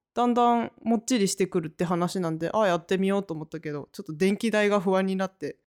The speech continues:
Speaker 2: ちょっとリタイアしました。<laughs>
Speaker 1: そうなんだ。
Speaker 2: ずっと保温は怖い。<laughs> あと、まあ、
Speaker 1: 確かに。
Speaker 2: 電気代もそうだけど、「腐るんじゃない？これ」とか思って。
Speaker 1: 確かに、ちょっと怖いよね。
Speaker 2: うん、なんか家の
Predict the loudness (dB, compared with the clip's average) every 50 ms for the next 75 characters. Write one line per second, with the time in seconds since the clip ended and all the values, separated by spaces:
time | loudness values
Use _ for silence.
0 | _ -12 -10 -6 -4 -4 -4 -2 0 0 2 2 4 4 4 4 2 2 2 2
1 | 2 0 0 0 2 2 4 4 4 4 4 4 2 2 0 -4 -6 -6 _ _
2 | _ _ _ _ _ _ -20 -20 -20 -20 -20 -20 -20 _ _ -8 -8 -6 -6 -8
3 | -12 -6 0 0 0 0 0 0 -2 -2 -2 -4 -4 -2 0 0 2 4 4 4
4 | 4 4 4 2 2 2 2 2 0 0 0 2 2 2 4 2 2 0 -2 -6
5 | -10 -12 -10 -10 -10 -10 _ _ _ _ _ _ -18 -16 -16 -16 -14 -8 -4 -2
6 | -2 -2 0 0 0 2 2 2 2 4 2 2 2 2 0 2 2 4 4 4
7 | 2 2 2 2 2 2 2 2 2 0 0 0 -4 -4 0 2 4 4 4 4
8 | 4 4 4 4 4 4 4 2 2 0 0 0 0 0 0 0 0 -2 -2 -2
9 | 0 0 2 0 0 -2 _ -2 -2 -2 -2 -2 -6 -10 _ _ _ _ _ -2
10 | 0 0 0 -2 -2 -2 0 0 0 -2 -2 -2 0 -2 -2 -2 2 2 4 4
11 | 4 4 2 0 -2 -6 -10 -14 _ _ _ _ -4 0 2 2 4 4 4 2
12 | 2 2 2 2 2 4 2 4 4 4 4 4 4